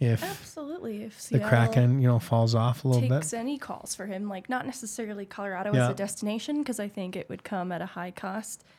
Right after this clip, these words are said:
Speaker 1: Yeah.
Speaker 2: and that is upwards of five mil on the book for at least one more year past this one.
Speaker 1: Yeah.
Speaker 2: But love the fit, and I think the,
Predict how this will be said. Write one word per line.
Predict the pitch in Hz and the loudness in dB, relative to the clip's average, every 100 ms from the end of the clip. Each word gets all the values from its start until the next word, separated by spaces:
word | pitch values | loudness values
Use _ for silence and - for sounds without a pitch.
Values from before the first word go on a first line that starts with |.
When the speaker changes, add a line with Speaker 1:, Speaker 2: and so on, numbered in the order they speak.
| _ | _
Speaker 1:
Yeah. | 127 110 | 2 2
Speaker 2:
and | |
that | 98 190 | 0 -6
is | 185 | -6
upwards | 180 - 180 190 196 | -8 -10 -12 -10 -10
of | 185 | -10
five | - 175 180 | -8 -6 -4
mil | 196 180 175 196 - | -6 -4 -6 -10 -10
on | 196 196 | -8 -8
the | |
book | 190 196 - | -8 -10 -10
for | - 185 | -10 -8
at | 208 | -8
least | 202 - | -10 -8
one | 202 202 190 | -6 -4 -2
more | 214 208 | -2 -2
year | 202 196 | -4 -4
past | - 185 214 - | -6 -8 -8 -8
this | 269 262 302 | -8 -6 -4
one. | 302 320 - _ _ _ 147 | -4 -4 -8 _ _ _ 0
Speaker 1:
Yeah. | 120 117 | 2 2
Speaker 2:
But | 202 - _ - | 0 -6 _ -2
love | 277 220 | -2 0
the | 214 | -4
fit, | - 226 - _ | -4 -6 -6 _
and | 240 226 | -4 -4
I | |
think | 226 269 262 - | -2 -4 -4 -4
the, | 233 - | -6 -6